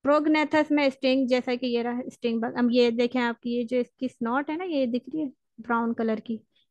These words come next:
ये इसका ये दोनों लेग आ गए, प्रो-, फोर विंग्स,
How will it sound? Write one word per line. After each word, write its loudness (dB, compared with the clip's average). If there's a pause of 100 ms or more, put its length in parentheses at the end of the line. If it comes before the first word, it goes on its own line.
ये 6
इसका 0
ये 4
दोनों 2
लेग 0
आ 0
गए, -2
प्रो-, -4 (480)
फोर 0
विंग्स, -2